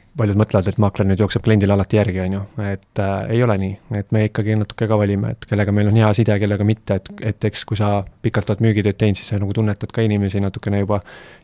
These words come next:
Ja, ja life is too short, et, äh, ei viitsi, äh, s-, sõtta minna kliendiga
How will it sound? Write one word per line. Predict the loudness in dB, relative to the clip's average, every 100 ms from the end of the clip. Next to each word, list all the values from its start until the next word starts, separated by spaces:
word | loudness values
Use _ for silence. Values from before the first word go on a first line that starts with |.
| -2
Ja, | 0 2 0 0 -2 -4
ja | -2 0 0 2
life | 2 0
is | -2
too | -2 0
short, | 2 0 -2 -10
et, | -6 -6 -4 -2
äh, | 0 0 0
ei | 0
viitsi, | -2 -2 -4 -4 -6 -6 -6
äh, | -6 -6 -4 -4 -4
s-, | -4 -6 -6 -8 -8 -8 -8 -4
sõtta | -4 0 0
minna | 2 0 -2 -2
kliendiga | 0 0 0 -2 -4